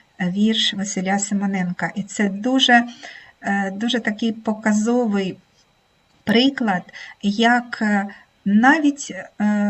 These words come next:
маючи одну видану за життя книжку, можна стати лідером, е, лідером нації,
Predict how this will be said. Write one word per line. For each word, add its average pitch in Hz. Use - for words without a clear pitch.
маючи 240
одну 214
видану 202
за 196
життя 185
книжку, 220
можна 202
стати 233
лідером, 226
е, 190
лідером 202
нації, 165